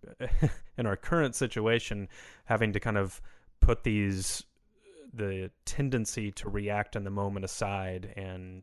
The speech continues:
still view people around you as, as humans. Um, and, uh, it's a, it's a difficult thing, but I think it's something that, um, hopefully more and more people are trying to take that step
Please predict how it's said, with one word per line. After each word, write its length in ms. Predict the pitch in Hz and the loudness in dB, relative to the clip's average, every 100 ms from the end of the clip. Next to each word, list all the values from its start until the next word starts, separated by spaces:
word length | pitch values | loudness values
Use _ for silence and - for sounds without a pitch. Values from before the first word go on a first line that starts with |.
| - | -12
still 360 | - - 104 95 | -8 -2 -2 -2
view 240 | 101 98 | -6 -6
people 360 | - 98 - 95 | -4 -4 -2 -2
around 360 | 92 92 95 98 | -4 -6 -8 -10
you 240 | 92 90 - - - _ | -10 -12 -14 -20 -20 _
as, 400 | - 92 90 - - | -6 -4 -4 -6 -4
as 180 | 98 - | -4 -2
humans. 600 | 107 101 87 87 - - | -2 -2 -4 -6 -10 -8
Um, 400 | - 101 98 104 104 | -6 -6 -6 -12 -14
and, 320 | 117 101 98 101 | -10 -10 -8 -8
uh, 140 | - 113 117 | -8 -8 -8
it's 180 | - | -6
a, 240 | 104 98 107 | -6 -4 -4
it's 120 | - | -2
a 60 | 107 | 0
difficult 440 | 110 110 110 - | 0 0 -2 0
thing, 220 | 107 101 | -2 -2
but 100 | 98 | -2
I 40 | 98 | -4
think 200 | 107 101 | -4 -6
it's 140 | - | -4
something 340 | 113 101 104 | -4 -2 -4
that, 260 | 98 95 - - - - - | -4 -4 -6 -14 -20 -20 -12
um, 300 | 101 95 92 95 | -6 -6 -6 2
hopefully 440 | 135 123 127 104 | 2 4 4 4
more 200 | 104 107 | 4 4
and 100 | 101 | 4
more 120 | 101 | 4
people 340 | - 107 - 98 | 6 6 6 4
are 140 | 95 | 2
trying 460 | 92 - 98 98 98 | -4 -4 -4 -4 -6
to 300 | - 95 92 _ _ - | -8 -8 -10 _ _ -10
take 260 | - 113 - | -2 -2 -2
that 180 | 98 95 | -4 -6
step 460 | - 104 98 - | -2 0 0 6